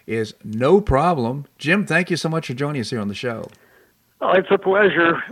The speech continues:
Speaker 2: I feel warm. It's, it's in the thirties up here in Lancaster, Pennsylvania, where I retired. Uh, I, I left the, the Washington, D C area to, uh, cozy Lancaster, and, uh,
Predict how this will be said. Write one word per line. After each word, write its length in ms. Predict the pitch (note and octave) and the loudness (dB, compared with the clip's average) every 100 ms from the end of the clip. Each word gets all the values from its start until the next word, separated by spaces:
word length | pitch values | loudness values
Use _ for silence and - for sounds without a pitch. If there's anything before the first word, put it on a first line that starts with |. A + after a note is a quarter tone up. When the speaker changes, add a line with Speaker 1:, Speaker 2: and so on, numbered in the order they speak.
| - | -2
Speaker 2:
I 140 | E3+ | -2
feel 260 | - A#3 F3 | 2 2 4
warm. 420 | D3+ G3+ F#3 D#3 | 2 2 2 0
It's, 120 | C#3 G#3 | -4 -4
it's 200 | F#3+ - | -4 -2
in 120 | A3+ | 0
the 100 | G3 - - | 0 -2 -2
thirties 380 | A3 G#3 F3 | 0 2 0
up 180 | F3+ E3+ | -2 -2
here 160 | F3+ F3+ | 0 0
in 80 | C#3+ | -2
Lancaster, 420 | - E3+ F3 - | -4 -6 -6 -8
Pennsylvania, 720 | D3 E3 D#3 E3+ D#3+ E3+ D#3+ | -6 -6 -6 -8 -8 -6 -8
where 240 | A#2+ B2 C3 | -8 -10 -8
I 140 | C3 D3 - | -8 -10 -14
retired. 600 | D3+ E3+ D3+ C#3+ C#3 D3 - | -12 -8 -6 -8 -10 -14 -18
Uh, 400 | A#3 C#3+ C3 C#3+ - A#2 - - | -14 -12 -10 -12 -16 -20 -20 -14
I, 80 | C#3+ | -12
I 180 | D#3+ C#3 | -10 -6
left 320 | D#3 D3+ - | -8 -8 -8
the, 240 | D3+ C3+ - | -8 -8 -10
the 80 | D#3+ | -8
Washington, 640 | B2 - D3 D3+ E3 D3 | -8 -6 -6 -6 -8 -6
D 180 | C#3 C#3+ - | -6 -10 -10
C 160 | D#3 | -10
area 400 | C3+ A2 C#3 C#3+ B2+ _ - | -10 -10 -12 -12 -14 _ -10
to, 340 | C#3 B2+ B2+ | -8 -8 -10
uh, 180 | B2+ B2 B2 - - - | -12 -16 -20 -20 -20 -10
cozy 340 | - E3+ E3 C#3 | -2 -2 -2 -6
Lancaster, 680 | C#3 B2 C#3+ D3 - B2+ - | -8 -12 -12 -14 -14 -20 -20
and, 460 | - C3 C3+ B2 B2+ | -18 -16 -14 -16 -16
uh, 240 | B2 B2 | -16 -18